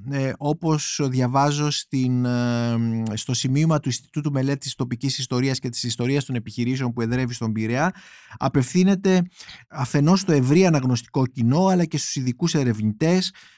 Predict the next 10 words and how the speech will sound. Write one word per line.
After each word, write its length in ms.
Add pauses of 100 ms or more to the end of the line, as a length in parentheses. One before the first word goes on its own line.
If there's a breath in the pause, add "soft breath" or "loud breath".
στους 200
μελετητές 540
της 200
ιστορίας 560
του 140
Πειραιά, 500
στους 280
ιστορικούς 680
του 140
φύλου 520